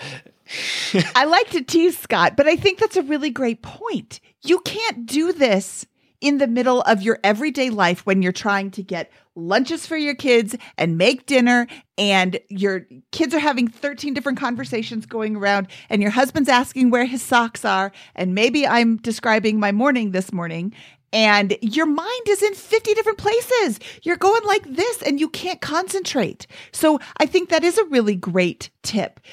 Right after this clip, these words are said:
Speaker 2: Take a break. <sighs> Decompress.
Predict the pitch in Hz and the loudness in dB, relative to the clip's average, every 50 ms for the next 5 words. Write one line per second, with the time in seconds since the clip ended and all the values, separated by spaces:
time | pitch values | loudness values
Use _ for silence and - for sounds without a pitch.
0 | - - _ _ _ - - - 254 285 339 330 - 320 254 277 285 262 220 170 | -20 -20 _ _ _ -10 -4 2 4 4 4 4 0 0 2 4 4 4 4 0
1 | - - - - - - - - - - - _ _ _ _ _ _ _ _ _ | -2 -8 -20 -20 -20 -20 -20 -20 -20 -20 -20 _ _ _ _ _ _ _ _ _
2 | _ _ _ - - - - - - - - - - - - - - - - - | _ _ _ -4 0 2 2 4 4 2 0 0 -2 -4 -6 -10 -14 -18 -20 -20
3 | _ _ _ _ _ _ _ _ _ _ _ _ - 302 - - 349 320 254 262 | _ _ _ _ _ _ _ _ _ _ _ _ -4 -4 -2 0 -4 -4 -2 -2
4 | 277 233 170 170 - - - | -2 -2 -2 -4 -12 -18 -20